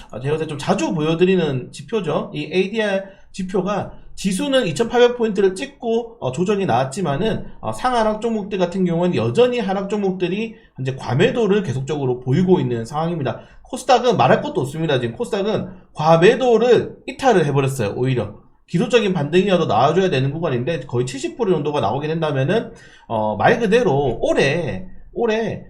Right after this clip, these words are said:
어, 상승 종목들로 마감한 시장이 거의 며칠 없다고 생각을 하시면 될 것 같습니다. 그 정도로 코스닥의 약세가 이어지고 있는데, 어, 굉장히 좀 단순하게 보시면 될 것 같아요. 여러분들, 어, 지금 이 코스피의 삼 개월 내에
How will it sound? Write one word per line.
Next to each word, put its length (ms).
어, 220
상승 420
종목들로 840
마감한 460
시장이 540
거의 220
며칠 360
없다고 560
생각을 400
하시면 440
될 180
것 80
같습니다. 320
그 80
정도로 280
코스닥의 680
약세가 420
이어지고 500
있는데, 480
어, 100
굉장히 360
좀 100
단순하게 580
보시면 320
될 140
것 80
같아요. 400
여러분들, 600
어, 340
지금 300
이 160
코스피의 920
삼 240
개월 320
내에 440